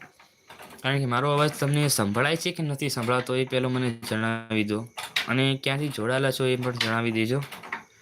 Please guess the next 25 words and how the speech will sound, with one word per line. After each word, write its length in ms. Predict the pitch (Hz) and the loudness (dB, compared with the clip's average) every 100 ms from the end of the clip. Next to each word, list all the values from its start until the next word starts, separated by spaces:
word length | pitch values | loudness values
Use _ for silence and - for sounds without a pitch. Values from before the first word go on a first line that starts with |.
| - - - - | -20 -20 -14 -4
મજા 260 | 113 120 113 | 0 2 2
આવશે 220 | 110 - 110 | 2 -2 -4
મિત્રો 220 | 107 107 107 - - _ _ _ - | 0 0 -2 -8 -20 _ _ _ -2
વાતચીત 320 | 113 107 117 - | -2 0 -2 0
કરવાની. 400 | 110 113 113 120 - - - - - - - - - - - | -2 0 -2 -4 -6 -16 -16 -20 -20 -20 -20 -18 -14 -6 2
મારો 180 | 131 156 | 4 4
હું 100 | 151 139 | 2 0
જણાવી 300 | 123 143 139 | 2 2 2
દઉં 100 | 143 143 | 4 6
તો 80 | 143 147 143 - - - - - - - | 6 6 2 -8 -8 -8 -8 -20 -16 -10
આપણે 180 | 135 135 135 | -4 -4 0
ખબર 180 | 160 165 | 0 2
છે 60 | 147 | 2
બનાસકાંઠા 500 | 127 139 - 135 131 | 2 0 0 -2 0
જિલ્લા 200 | 113 117 123 | 2 2 2
વિશે 140 | 127 123 | 0 -2
તો 40 | 120 | 0
ખબર 200 | 120 117 | 0 0
હશે 120 | 117 113 | -2 -4
તમને, 260 | 113 147 208 - - - - - - _ _ - - - - | -2 0 -2 -6 -14 -14 -14 -16 -20 _ _ -20 -16 -14 -2
કેટલાને 240 | 165 175 | 0 2
ખબર 180 | 143 139 135 | 2 0 2
છે 60 | 127 | 0
બનાસકાંઠા 520 | 117 120 - 110 113 | 0 -2 -4 -4 -2
જિલ્લાની? 380 | 98 101 104 107 | -2 -2 -2 -4